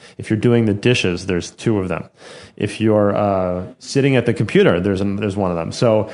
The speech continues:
it was really easy to just sort of put it on and listen and go through it. And that, that really got me into the habit. And now I, I do this, this podcast that I listen to. So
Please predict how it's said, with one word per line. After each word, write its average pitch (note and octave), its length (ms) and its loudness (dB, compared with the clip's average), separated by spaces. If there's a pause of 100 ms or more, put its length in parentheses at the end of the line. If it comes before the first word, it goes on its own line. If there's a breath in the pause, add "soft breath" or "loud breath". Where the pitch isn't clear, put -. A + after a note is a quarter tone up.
(120 loud breath)
it B2 60 0
was A#2 140 2
really C#3+ 300 4
easy B2 260 2
to C3 80 2
just A2+ 220 -4
sort A2+ 160 0
of G2 200 -4
put C3+ 160 0
it B2 80 2
on A2 280 4
and G2 140 0
listen A#2+ 420 -2 (340 loud breath)
and G#2 400 -2
go A2+ 160 2
through B2 240 0
it. C#3+ 80 0
And G#2 140 0
that, A2+ 220 -2
that A#2+ 140 2
really A2 200 0
got G2+ 160 0
me F#2+ 60 -4
into F#2 100 -4
the F2+ 80 -4
habit. F#2+ 220 0
And F#2+ 120 -4
now F#2+ 240 0
I, F#2 220 -4
I F#2 80 -4
do F#2 180 -6
this, F2 380 -10 (460)
this F2+ 260 -12
podcast F#2 500 -4
that F2+ 100 -4
I F2+ 40 -4
listen F#2+ 240 -8
to. - 180 -6
So G2 260 -4